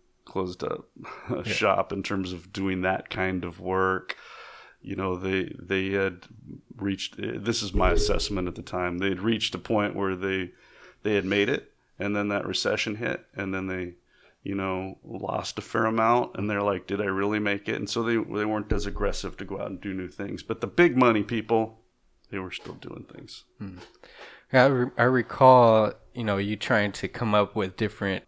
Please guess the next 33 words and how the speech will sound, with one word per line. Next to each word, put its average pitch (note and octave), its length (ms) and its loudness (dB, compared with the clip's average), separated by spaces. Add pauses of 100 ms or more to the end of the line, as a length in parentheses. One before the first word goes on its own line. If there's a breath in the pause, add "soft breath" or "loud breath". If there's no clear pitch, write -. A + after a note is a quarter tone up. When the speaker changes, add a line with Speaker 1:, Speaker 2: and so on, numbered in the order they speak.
(300)
Speaker 2:
services G#2+ 1000 0 (240)
that F#2 240 -2
you A2 60 -2
could G2 220 -6
do F#2+ 300 -4
as F#2+ 340 -4
a F#2 80 -4
business G2 640 -4
to - 180 -8
sort F#2+ 260 -6
of F2+ 200 -8
supplement F#2 760 -2
the F#2+ 80 -8
slowdown F#2+ 720 -4
and, F#2 200 -8 (340 loud breath)
Speaker 1:
Mm-hmm. A2+ 220 -4
Speaker 2:
and F#2+ 280 -6
sort F#2+ 240 -2
of, F#2 180 -10 (160)
you A#2 100 -6
know, F2+ 180 -6 (240)
looking A2 440 -4
at F#2 100 -4
different G2 440 -6
options G2 600 0
and, F2+ 420 -6
and F#2+ 140 -6
ways F#2+ 340 -4
to F#2 300 -6 (600)
Speaker 1:
Yeah, A#2+ 240 2
Speaker 2:
keep A#2+ 80 6
Speaker 1:
I, A2+ 200 4
Speaker 2:
things. F#2+ 200 -8